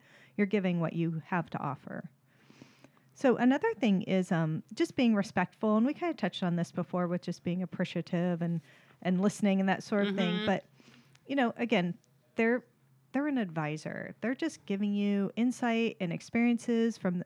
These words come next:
Speaker 1: all of their years of things they've seen and, and been through. And that doesn't mean, they're not your boss. Like, you don't have to do what they say.
Speaker 2: Mm-hmm.
Speaker 1: But, you know, just being respectful, again, hearing what they have to say and maybe sharing then or later kind of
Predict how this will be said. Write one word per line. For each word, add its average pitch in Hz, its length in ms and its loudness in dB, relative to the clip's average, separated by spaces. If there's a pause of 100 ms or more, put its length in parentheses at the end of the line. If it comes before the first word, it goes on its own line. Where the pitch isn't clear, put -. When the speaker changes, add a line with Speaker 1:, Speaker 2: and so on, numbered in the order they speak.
Speaker 1:
all 170 160 0
of 190 140 -2
their 196 180 4
years 208 440 2
of 180 80 -4
things 208 320 2
they've 208 180 -2
seen 208 540 0
and, 180 200 0
and 185 240 0
been 196 260 0
through. 185 560 2
And 185 340 0 (420)
that - 220 0
doesn't 196 300 2
mean, 190 260 2
they're 202 100 4
not 226 200 4
your 185 100 2
boss. 160 560 0
Like, 160 180 -2
you 190 60 -2
don't 202 180 0
have 165 320 -6
to 165 100 -4
do 170 220 0
what 170 200 -6
they 170 120 -6
say. 165 540 -6 (160)
Speaker 2:
Mm-hmm. 180 320 0
Speaker 1:
But, 196 220 4 (180)
you 349 80 -2
know, 339 120 2
just - 260 -2
being 202 180 0
respectful, 202 880 -6
again, 185 320 -4
hearing 175 320 -4
what 170 140 -8
they 165 80 -8
have 165 160 -8
to - 80 -20
say 359 400 -2
and 226 180 2
maybe 226 260 -2
sharing 208 800 -2 (200)
then 196 440 0
or 185 540 -2
later 190 580 0
kind 185 220 -4
of 180 80 -4